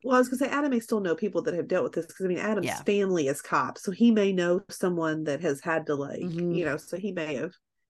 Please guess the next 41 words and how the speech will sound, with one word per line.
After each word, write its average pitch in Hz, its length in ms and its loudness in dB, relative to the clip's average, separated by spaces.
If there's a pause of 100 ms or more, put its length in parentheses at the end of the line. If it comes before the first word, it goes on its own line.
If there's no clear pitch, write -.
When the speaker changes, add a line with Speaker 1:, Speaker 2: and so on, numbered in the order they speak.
Speaker 1:
'cause 269 120 4
it 269 100 2
sounds 392 220 2
like 311 200 0
Adam 226 280 4
set 208 200 0
this 156 160 -8
appointment 143 340 -6
up. - 260 -4 (200)
Speaker 2:
Yeah. - 200 0 (220)
Speaker 1:
Because 220 140 6
Speaker 2:
And 254 120 8
Speaker 1:
I 269 40 8
Speaker 2:
I - 0 -
Speaker 1:
think 262 180 4
that's 214 160 4
also 233 280 4
how 196 140 -4
the 180 100 0
lady 165 260 0
knew 196 220 4
about 156 260 0 (160)
exactly 160 520 0
what 156 320 -4
had 175 140 0
Speaker 2:
Yeah. 185 260 10
Speaker 1:
went 156 60 2
on. 139 340 -4 (180)
You 165 140 -4
know, 80 160 -6
I 87 40 -6
mean, 123 180 -6
Adam 160 260 0
obviously 135 380 -4
told 127 320 -2
her. 180 40 8
Speaker 2:
Yeah, 147 140 4
she 170 220 -2
talked 143 300 2
to - 80 -6
him. - 220 -6